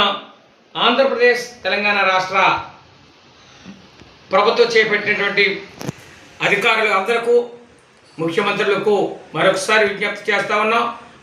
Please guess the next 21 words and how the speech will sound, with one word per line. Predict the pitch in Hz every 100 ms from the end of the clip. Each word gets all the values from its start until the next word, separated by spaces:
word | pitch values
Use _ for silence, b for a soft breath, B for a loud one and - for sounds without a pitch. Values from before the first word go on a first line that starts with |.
| 180
అలాగే | 240 269 269 - - - - 151
దేశ | 226 277 285 -
ప్రధానమంత్రి | 220 277 277 277 262
వర్యులు | 262 247 240 240
కూడా | 247 180 - - - _ 180 240
ఆంధ్ర, | 269 277 269 269
తెలంగాణ | 247 254 254 247 247
వైపు | 240 214
కనులెత్తి | 240 247 262 254 - 262
చూసి | 262 285 254 180 - - - _ _ _ _ _ _ _ _ - - 202
రైతులకు | 277 285 320 311 285
జరిగినటువంటి | 262 269 277 269 254 240
నష్టపరిహారాన్ని | 233 285 277 269 269 269 262 233 - - - _ _ _ _ _ _ _ _ _ _ _ -
చెల్లించమని | 247 277 277 254 247 233
మనస్ఫూర్తిగా | 226 202 240 240 233 208 -
విజ్ఞప్తి | 190 196 226 226 226
చేస్తూ | 220 233 240
ఉన్నాం. | 247 269 175 208
భారత | 247 269 254
సమాజ్ | 262 254 254 226
డెవలప్ | 240 247